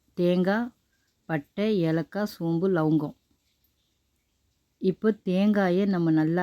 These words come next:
அரைச்சி எடுத்துக்கலாம். தண்ணி ஊத்தி அரைச்சி வச்சுக்கலாம் தேங்காயை. இந்த மாதிரி அரைச்சி வச்சுக்கோங்க. மிளகாய்த்தூள்,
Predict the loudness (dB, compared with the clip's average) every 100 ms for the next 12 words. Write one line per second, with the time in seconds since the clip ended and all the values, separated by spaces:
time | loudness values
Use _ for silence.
0 | -2 -4 -4 -4 -4 -4 -8 -10 _ _
1 | _ _ _ _ 0 4 6 4 0 -2
2 | 0 0 -2 -2 -4 -4 -10 -6 -4 -4
3 | -2 -2 -2 -4 -8 -6 0 2 2 0
4 | -2 -6 -8 -8 -8 -4 -4 -4 _ _
5 | _ _ _ _ _ _ _ _ _ _
6 | -4 0 2 4 2 0 -2 2 2